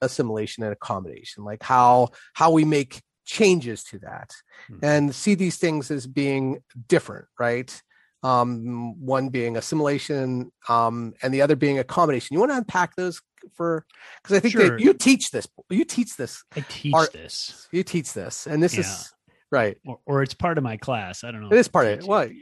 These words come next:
Speaker 1: you
Speaker 2: I,
Speaker 1: teach
Speaker 2: you
Speaker 1: it.
Speaker 2: know, you know what I mean.
Speaker 1: Yeah.
Speaker 2: Um, so, yeah, so basically, assimilation and accommodation are aligned with Thomas Kuhn's notions of normal science and these paradigmatic shifts, right? So what the idea of normal science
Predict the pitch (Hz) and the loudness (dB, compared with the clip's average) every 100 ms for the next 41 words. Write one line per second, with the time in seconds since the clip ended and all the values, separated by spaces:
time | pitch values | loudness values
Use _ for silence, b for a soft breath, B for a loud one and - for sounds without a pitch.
0 | - 269 - 127 113 165 160 185 202 104 | -8 -8 -4 -6 -4 -6 -6 -4 -2 -4
1 | 85 - 98 85 - B B B 156 123 | -8 -20 -20 -20 -20 B B B -4 2
2 | 139 139 135 127 123 123 _ b b - | 4 6 4 2 -2 -6 _ b b 0
3 | 208 185 180 180 240 147 117 - 190 247 | 4 4 4 2 2 2 0 0 2 2
4 | 262 233 - 185 165 156 151 202 202 185 | 0 -4 4 4 6 4 2 0 2 0
5 | - 151 143 135 127 123 127 120 113 113 | 0 -4 0 0 2 0 -2 -4 -2 -4
6 | 110 117 113 113 110 107 - 117 110 - | -2 -2 -2 -2 -4 -6 -8 -8 -8 -6
7 | 127 110 110 107 - 113 104 104 110 104 | -6 -6 -6 -10 -8 -10 -10 -8 -8 -8
8 | 101 104 101 95 104 104 98 - - - | -10 -12 -12 -14 -14 -12 -12 -12 -10 -8
9 | 107 101 95 95 - - 95 - - 117 | -8 -10 -12 -14 -14 -12 -12 -12 -14 -10
10 | 110 113 - 131 117 - B B B - | -10 -10 -4 -2 -2 -4 B B B -20
11 | - _ _ _ _ 165 170 _ _ _ | -20 _ _ _ _ -2 -2 _ _ _
12 | _ _ 143 160 160 190 170 160 156 156 | _ _ 0 2 6 6 6 4 4 2
13 | 143 147 143 139 139 - - | 0 0 0 0 -2 -6 -10